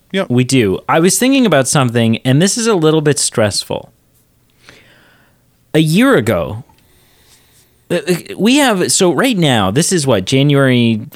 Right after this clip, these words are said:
Speaker 2: mid-January,
Speaker 1: Sure.
Speaker 2: mid, mid, mid to late January.
Speaker 1: Mm-hmm.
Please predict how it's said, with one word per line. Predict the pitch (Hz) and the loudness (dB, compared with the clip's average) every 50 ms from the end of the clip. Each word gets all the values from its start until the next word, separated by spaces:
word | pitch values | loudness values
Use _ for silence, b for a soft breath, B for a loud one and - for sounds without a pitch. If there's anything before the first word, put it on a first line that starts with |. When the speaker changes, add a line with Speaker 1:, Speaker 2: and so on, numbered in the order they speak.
| - | -6
Speaker 2:
mid-January, | 131 139 143 147 123 107 110 104 98 95 92 90 - - 62 | -2 0 0 0 0 0 0 0 0 0 -2 -4 -6 -6 -6
Speaker 1:
Sure. | - - - 123 131 120 - - _ _ _ _ _ _ | -6 -4 -2 -2 -2 -2 -6 -10 _ _ _ _ _ _
Speaker 2:
mid, | - 127 147 143 - _ | -4 -2 -2 -2 -4 _
mid, | |
mid | - 135 143 139 123 | -2 0 0 2 2
to | 120 113 | 0 2
late | 107 104 98 87 | 2 0 0 -2
January. | - - 98 92 87 85 76 62 55 - - - _ | -4 -4 -4 -2 -2 -4 -6 -8 -10 -14 -18 -12 _
Speaker 1:
Mm-hmm. | 175 185 220 | -4 -4 -4